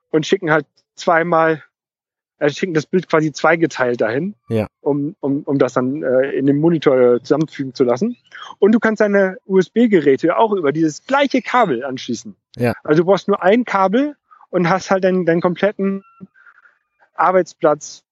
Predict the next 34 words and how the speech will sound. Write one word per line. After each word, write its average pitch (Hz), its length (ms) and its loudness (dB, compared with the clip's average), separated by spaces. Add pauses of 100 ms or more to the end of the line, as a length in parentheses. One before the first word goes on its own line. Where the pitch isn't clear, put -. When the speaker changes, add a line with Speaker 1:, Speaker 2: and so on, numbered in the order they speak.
(220)
Speaker 1:
gedockt, - 720 -2
wenn 120 120 -4
man 117 40 2
Speaker 2:
Ja. 131 80 4
Speaker 1:
das - 120 -10
mal 127 140 0
so 120 120 4
Speaker 2:
Ja. 123 40 4
Speaker 1:
sagen 120 260 2
möchte. 110 280 -4 (340)
Speaker 2:
Na, 135 100 6
das 165 120 0
ist 185 140 0
jetzt 190 140 2
ja 170 80 4
keine 160 160 2
Speaker 1:
Und 151 40 2
für 139 80 4
uns 180 60 2
Speaker 2:
Überraschung, 175 260 0
dass 139 140 2
es 135 80 -4
passiert, 151 380 0
weil 135 120 4
das, 135 240 -6
ähm, 127 160 -4
quasi 135 340 2
mit 135 160 2
dem, 120 200 4
mit 117 180 0
dem 104 200 2
MacBook - 580 -2
genannten 117 340 0
Computer, 143 540 0